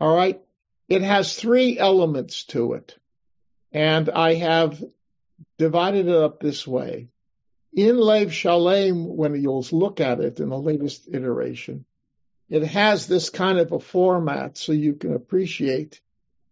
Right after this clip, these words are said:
the poetic structure that's here, which is different from these. But it is literally three different segments.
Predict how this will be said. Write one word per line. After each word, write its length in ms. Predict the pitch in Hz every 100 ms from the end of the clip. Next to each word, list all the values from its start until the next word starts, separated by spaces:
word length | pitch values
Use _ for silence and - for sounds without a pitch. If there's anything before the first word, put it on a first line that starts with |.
| -
the 100 | 156
poetic 480 | - 165 160 147
structure 560 | - - 165 156 - 151
that's 260 | 139 123 -
here, 380 | 175 175 127
which 280 | 131 135 -
is 140 | 131 120
different 340 | 190 160 131
from 200 | - 135
these. 640 | 135 147 120 117 117 - _ _ _ _ _ _
But 180 | 165 165
it 260 | 165 180 175
is 320 | 175 160 -
literally 540 | 190 226 220 190 170
three 800 | 160 - 208 233 226 220 220 214
different 560 | - 190 190 185 175 147
segments. 880 | - 190 185 156 139 123 - -